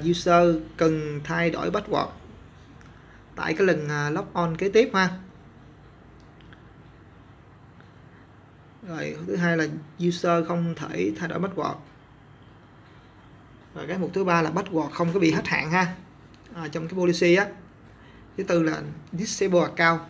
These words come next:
Nghĩa là mình cấm cái tài khoản luôn ha. Rồi, giờ mình tiến hành tạo, à, user U một trước nè. Coi như là U một bắt buộc phải, à, thay đổi password nha mọi người. Rồi,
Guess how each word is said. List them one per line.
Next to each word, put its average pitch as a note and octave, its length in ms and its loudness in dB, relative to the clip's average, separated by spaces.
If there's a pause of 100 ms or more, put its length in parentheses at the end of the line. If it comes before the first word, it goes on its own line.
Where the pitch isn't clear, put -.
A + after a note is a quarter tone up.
(2250)
Nghĩa F3+ 120 -6
là F#3 80 -4
mình C#3+ 160 -4
cấm F3 200 -2
cái A3+ 80 0
tài E3+ 100 -2
khoản F3 240 -4
luôn F3+ 180 2
ha. F#3 140 2 (420)
Rồi, C#3+ 200 -8
giờ C#3+ 160 -4
mình C#3+ 260 -8
tiến F3+ 120 -10
hành C#3+ 200 -8
tạo, D#3 420 -2
à, D#3 100 0 (160)
user D#3+ 200 -2
U E3 100 2
một D3 240 -2
trước G#3 140 2
nè. E3+ 120 0 (1080)
Coi E3 80 -4
như E3+ 80 2
là E3 80 2
U E3+ 80 2
một D3+ 300 0
bắt - 140 -10
buộc D#3 220 0
phải, F#3 260 2
à, E3+ 500 0 (120)
thay E3+ 220 0
đổi F#3 180 0
password D#3 260 2
nha F3+ 100 0
mọi D#3+ 100 2
người. D#3 260 -2 (960)
Rồi, C#3+ 180 -8